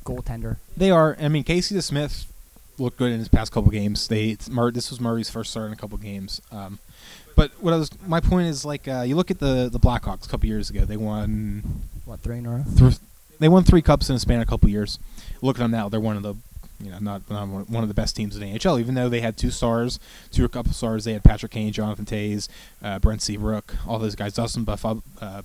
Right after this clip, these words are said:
Speaker 2: Buffoglan. I can't really say his name. That's a tough
Speaker 1: Buffoglan.
Speaker 2: name. That's like, uh, Giannis Ante-, Ante-,
Speaker 1: Antetokounmpo.
Speaker 2: yeah, you know, it's just one of those names you just don't wanna pronounce. You just wanna call him by the first name.
Speaker 1: I think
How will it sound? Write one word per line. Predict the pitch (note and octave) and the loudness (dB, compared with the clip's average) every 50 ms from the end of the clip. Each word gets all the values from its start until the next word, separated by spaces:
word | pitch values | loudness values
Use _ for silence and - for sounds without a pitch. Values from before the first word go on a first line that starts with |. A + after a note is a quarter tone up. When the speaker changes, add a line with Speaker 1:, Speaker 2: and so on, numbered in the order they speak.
| - - - | -14 -12 -12
Speaker 2:
Buffoglan. | - - A#2 A2+ A#2 A2 A#2+ A#2 A#2 A#2+ A#2 A#2+ | -10 -8 -8 -8 -8 -8 -8 -8 -8 -10 -10 -12
I | - | -12
can't | - - G#2+ F2 | -12 -12 -12 -14
really | E2+ - - | -14 -16 -16
say | - - F#2 | -16 -14 -14
his | F#2 F#2+ F2+ | -14 -6 -2
name. | F#2+ A2 | -2 0
That's | B2+ C#3+ - - | 0 -2 -4 -4
a | |
tough | - - | -2 -2
Speaker 1:
Buffoglan. | D3 C#3+ C3+ | -2 0 -2
Speaker 2:
name. | - B2 B2+ - - - - - - | -2 -4 -4 -8 -10 -16 -14 -8 -4
That's | C3+ C3+ - | -4 -2 -2
like, | D#3+ C#3+ C3 A#2+ - | 0 -2 -2 -2 -2
uh, | B2+ A#2+ A#2 A#2 A2+ A2+ A2+ A2 | -2 0 0 0 0 0 -2 -4
Giannis | G#2 G2+ A2+ A#2+ A#2+ A#2 A#2 A#2 A2+ A2 - | -4 -4 -2 0 0 0 0 0 0 -2 -2
Ante-, | A2 A2+ A2+ - A2 - - - - | -4 -4 -6 -6 -8 -10 -12 -14 -10
Ante-, | A2+ A#2 A2+ C3 A#2 G#2 A2 | -8 -6 -6 -4 -4 -4 -2
Speaker 1:
Antetokounmpo. | C3 C#3 A2+ G#2 G#2 - C3 C3+ C3+ C3 B2 | -2 -2 0 0 0 0 0 -2 -2 -2 -2
Speaker 2:
yeah, | A#2+ A#2+ A2+ G#2+ | -2 -2 -2 -4
you | G#2 A2 A#2 A2+ | -4 -2 -2 0
know, | A#2 A#2 | 0 0
it's | A#2 A#2 | -2 -2
just | C3 C3 - - | -2 0 2 4
one | E3+ F#3 | 4 4
of | F#3 | 4
those | F3+ D3 B2+ | 4 2 2
names | B2+ B2+ B2+ B2 A2+ - | 0 -2 -4 -4 -6 -8
you | B2 A2+ | -12 -12
just | A#2+ A#2 - | -14 -8 -4
don't | - C3 C3 B2+ | 0 0 0 0
wanna | A#2+ B2 A#2+ A2+ | 0 0 2 4
pronounce. | - - G#2 G2+ G#2 A#2 B2+ - - | 4 4 4 2 -6 -8 -8 -6 -6
You | A#2 | -4
just | A#2 - | -4 -2
wanna | D3 C#3 B2 | -2 -2 -2
call | - B2 B2 | -2 -4 -4
him | A#2 | -2
by | A#2 A2 | -2 -4
the | G#2 G2+ | -4 -6
first | - - B2 - - | -6 -8 -8 -8 -8
name. | - G3+ G3 G3+ - | -10 -10 -10 -8 -6
Speaker 1:
I | D#3 | -6
think | D#3+ - F#3 F#3 F3+ D#3+ - | -4 -4 -4 -4 -6 -10 -12